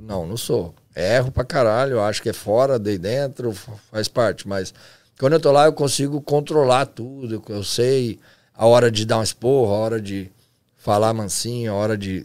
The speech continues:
trazer o cara que é problema pra você, ou saber a hora de expulsar o cara que é problema.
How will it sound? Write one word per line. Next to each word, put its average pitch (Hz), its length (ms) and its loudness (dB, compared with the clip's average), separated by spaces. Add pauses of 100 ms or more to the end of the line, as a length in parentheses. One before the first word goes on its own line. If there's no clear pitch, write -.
(100)
trazer 107 360 0
o 117 140 -2
cara 110 440 0 (200)
que 117 100 -4
é 110 80 0
problema 107 480 -4
pra 104 160 -4
você, 120 500 0
ou 127 380 2 (180)
saber 113 460 0
a 127 80 6
hora 120 200 4
de 113 120 -6
expulsar 127 560 2
o 120 40 -6
cara 113 280 -2
que 113 100 -8
é - 20 -2
problema. 104 560 -8